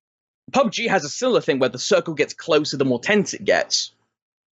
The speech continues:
Overwatch, however, things are very fast from point A till end of match. So hopefully they figure that out.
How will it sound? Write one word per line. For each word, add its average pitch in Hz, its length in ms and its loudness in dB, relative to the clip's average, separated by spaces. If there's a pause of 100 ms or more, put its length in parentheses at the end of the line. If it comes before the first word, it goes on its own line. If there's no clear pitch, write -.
(140)
Overwatch, 180 640 2
however, 143 400 2 (120)
things 151 260 -2
are 160 60 0
very 147 260 2
fast - 400 -2
from 135 180 0
point 156 300 -2
A 131 200 0
till 117 360 -2
end 135 220 2
of 110 100 -4
match. - 480 -4 (680)
So 147 380 0
hopefully 190 480 0
they 180 160 4
figure 175 280 0
that 165 140 4
out. 180 300 2